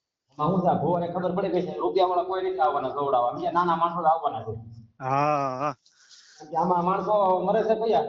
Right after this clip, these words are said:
Speaker 2: હા.
Speaker 1: નાના માણસો મરે છે ને.
Speaker 2: હા, નાના માણસ, બાકી મોટા તો ઈ તો થોડા, એને તો ખબર જ હોય બધી.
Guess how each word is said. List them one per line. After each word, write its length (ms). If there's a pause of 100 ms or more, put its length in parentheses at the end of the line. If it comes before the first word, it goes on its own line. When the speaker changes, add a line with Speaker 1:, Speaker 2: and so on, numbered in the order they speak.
(640)
Speaker 2:
હા. 280 (880)
Speaker 1:
નાના 200
માણસો 280
મરે 240
છે 100
ને. 500 (340)
Speaker 2:
હા, 160
નાના 380
માણસ, 360
બાકી 260
મોટા 340
તો 300
ઈ 140
તો 140
થોડા, 220
એને 160
તો 100
ખબર 340
જ 60
હોય 140
બધી. 380